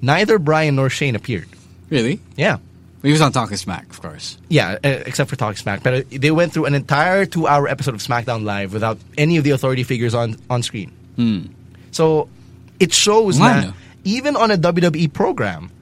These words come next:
Speaker 1: it's very well possible for the authority figures to take a backseat for an entire show.
Speaker 2: Yeah.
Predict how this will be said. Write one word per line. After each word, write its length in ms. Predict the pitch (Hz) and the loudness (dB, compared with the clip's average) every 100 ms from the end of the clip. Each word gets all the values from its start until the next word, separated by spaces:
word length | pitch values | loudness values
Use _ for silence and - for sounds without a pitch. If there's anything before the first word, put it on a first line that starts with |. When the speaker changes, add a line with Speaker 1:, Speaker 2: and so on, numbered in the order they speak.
| - - - | -20 -18 -8
Speaker 1:
it's 160 | - - | -6 -2
very 260 | 170 202 | 0 2
well 180 | 214 202 | 2 2
possible 440 | - 175 180 156 151 | 2 0 0 -2 0
for 100 | 156 | 2
the 60 | |
authority 300 | 156 160 165 | 2 0 -2
figures 240 | 147 135 127 | -2 -4 -6
to 60 | 147 | -6
take 160 | 139 | -6
a 40 | 117 | -2
backseat 480 | 127 127 - 135 | 0 0 -4 -8
for 120 | - 117 | -4 -4
an 80 | |
entire 200 | 113 110 | -2 -2
show. 120 | 113 120 | -2 -2
Speaker 2:
Yeah. 160 | 117 | -2